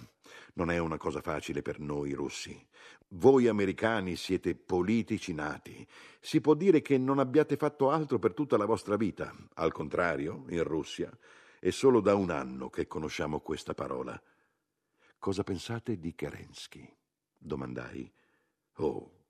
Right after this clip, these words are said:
Kerensky è responsabile degli errori del governo provvisorio", rispose l'altro. "Fu proprio lui a costringerci ad accettare la coalizione con la borghesia.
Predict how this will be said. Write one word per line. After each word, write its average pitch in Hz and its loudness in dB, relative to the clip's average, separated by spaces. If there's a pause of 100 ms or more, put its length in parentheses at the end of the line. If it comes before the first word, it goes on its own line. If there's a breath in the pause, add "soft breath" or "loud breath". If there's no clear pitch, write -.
(400)
Kerensky 73 -4
è 69 -8
responsabile 71 -6
degli 69 -4
errori 76 -2
del 71 -4
governo 71 -4
provvisorio", 65 -4
rispose 73 -6
l'altro. 69 -8 (840 soft breath)
"Fu 156 2
proprio 151 2
lui 120 4
a 73 2
costringerci 87 0
ad 76 -2
accettare 87 -2
la 73 -2
coalizione 80 -2
con 76 -8
la 71 -4
borghesia. 71 -6